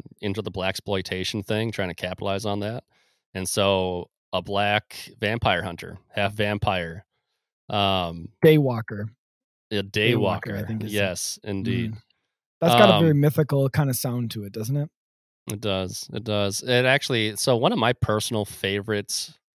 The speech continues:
Speaker 1: kinda stories is called Vampire Hunter D. This is a Japanese creation.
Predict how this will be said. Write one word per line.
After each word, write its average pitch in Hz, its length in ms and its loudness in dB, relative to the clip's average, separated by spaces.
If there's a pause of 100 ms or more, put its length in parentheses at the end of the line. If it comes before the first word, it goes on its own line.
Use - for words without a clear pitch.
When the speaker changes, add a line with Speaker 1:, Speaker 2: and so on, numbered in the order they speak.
Speaker 1:
kinda 107 260 -4
stories 107 680 -4 (440)
is 101 260 -2
called 104 240 -4
Vampire 101 460 -2
Hunter 101 280 -4
D. 98 400 -8 (480)
This 147 160 4
is 165 120 4
a 127 120 6
Japanese 117 680 2
creation. 98 800 -4